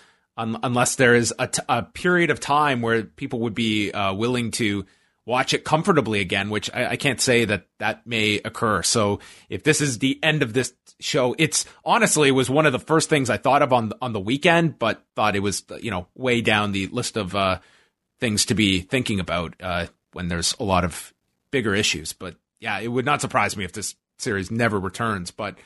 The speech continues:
an incredibly popular series. And I think that that's, you know, part and parcel why this, this death, this suicide has gotten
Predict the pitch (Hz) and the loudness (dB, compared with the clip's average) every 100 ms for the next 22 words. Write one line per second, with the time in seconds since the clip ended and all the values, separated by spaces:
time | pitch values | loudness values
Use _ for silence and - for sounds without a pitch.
0 | _ _ - 110 - 170 240 208 151 139 | _ _ -4 -4 -4 -4 -2 0 0 0
1 | 120 - _ _ - 151 185 147 117 - | 0 -6 _ _ -2 0 2 2 0 0
2 | 170 180 107 104 101 110 107 143 - 110 | 2 4 2 0 -2 -2 -2 -4 -4 -6
3 | 120 123 123 - - - _ 113 - 160 | 0 0 2 -2 -4 -12 _ -12 -2 -2
4 | 135 135 170 139 117 110 107 104 95 - | 0 0 2 2 2 2 2 2 -4 -10
5 | _ _ - 143 - - _ - 127 - | _ _ -4 -2 -2 -8 _ -12 -10 -2
6 | 131 135 - 117 - 139 147 110 101 92 | 0 0 -4 -4 2 4 4 4 2 2
7 | 104 - 113 101 101 95 92 | -4 0 2 2 -2 -4 -4